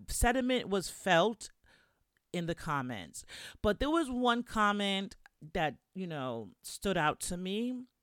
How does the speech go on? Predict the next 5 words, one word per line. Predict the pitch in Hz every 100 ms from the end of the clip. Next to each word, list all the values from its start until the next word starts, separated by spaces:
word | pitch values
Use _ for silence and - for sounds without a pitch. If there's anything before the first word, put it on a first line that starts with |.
| _ _ _
And | 165 175 160 156 160 - _
someone | - 208 202 202
said, | 196 190 160 151 - - -
"I | - 180
wish | 190 175 196 240 262 - -